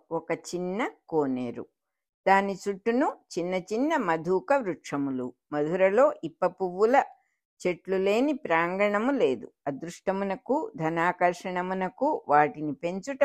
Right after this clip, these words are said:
మంచిది అని అందలి వాస్తవ్యుల నమ్మకము. కారాగార ప్రాంగణమందలి కోనేటి దగ్గర పగలంతయు బాలబాలికలు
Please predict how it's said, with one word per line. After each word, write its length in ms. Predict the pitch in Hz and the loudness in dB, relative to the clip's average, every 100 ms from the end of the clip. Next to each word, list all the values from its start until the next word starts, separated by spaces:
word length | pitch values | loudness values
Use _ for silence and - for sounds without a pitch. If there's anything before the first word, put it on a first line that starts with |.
| 220 | 2
మంచిది 580 | 175 175 160 170 165 233 202 _ | -2 -4 -8 -10 -4 -2 -4 _
అని 220 | 165 214 466 _ _ _ _ _ | -4 -4 -6 _ _ _ _ _
అందలి 480 | 175 202 208 208 277 508 - | -4 0 6 6 4 -4 4
వాస్తవ్యుల 720 | 170 180 - 208 185 180 175 | 4 4 4 2 4 0 0
నమ్మకము. 600 | - 165 156 139 123 123 - _ _ - | 0 0 0 -2 -2 -4 -6 _ _ 2
కారాగార 640 | 151 160 175 170 175 170 170 - | 4 6 4 4 4 4 2 0
ప్రాంగణమందలి 960 | 165 165 175 180 175 175 185 202 285 277 - | 0 2 2 -2 0 -2 0 2 0 -2 -4
కోనేటి 520 | 170 175 180 180 180 | 0 0 0 -4 -4
దగ్గర 420 | 170 185 180 285 311 - _ | 2 2 4 4 4 -4 _
పగలంతయు 880 | 147 160 180 185 196 190 208 254 330 440 _ _ _ _ 214 | 2 4 4 2 -2 0 2 2 0 -2 _ _ _ _ 4
బాలబాలికలు 1000 | 165 180 202 202 214 226 240 294 311 | 6 8 8 8 8 8 6 6 4